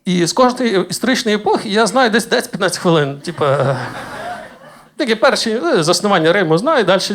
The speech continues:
нічого не ясно. Але буває такий момент в житті, що ти все-таки по-, потрапляєш в якусь, е,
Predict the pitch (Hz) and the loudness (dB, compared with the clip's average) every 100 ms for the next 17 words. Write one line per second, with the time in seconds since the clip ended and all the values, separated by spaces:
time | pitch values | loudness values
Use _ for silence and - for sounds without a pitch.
0 | 165 175 160 127 131 123 - - - 175 | -4 -4 -4 -4 -4 -6 -8 -6 2 4
1 | 160 170 320 330 240 208 202 311 262 165 | 4 2 2 0 -2 0 0 0 -2 -4
2 | 165 170 185 156 165 226 214 196 202 190 | -4 -4 -4 -2 -2 -2 -2 -4 -2 -2
3 | 180 - - - 180 220 160 180 196 - | -2 -2 -2 0 2 2 2 -2 -2 -2
4 | - 160 151 | 0 2 2